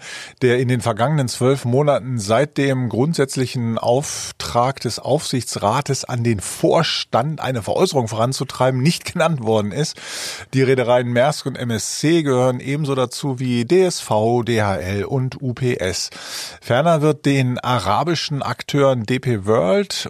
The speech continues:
und Abu Dhabi Ports Interesse nachgesagt. Und zudem wollen die Finanzinvestoren Advent und Bain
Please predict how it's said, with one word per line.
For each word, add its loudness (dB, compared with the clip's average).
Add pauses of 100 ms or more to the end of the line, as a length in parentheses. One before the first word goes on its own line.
und -2
Abu 0
Dhabi 2
Ports 0
Interesse -6
nachgesagt. -2 (500)
Und -2
zudem 2
wollen 4
die 2
Finanzinvestoren 0
Advent -2
und 2 (140)
Bain 2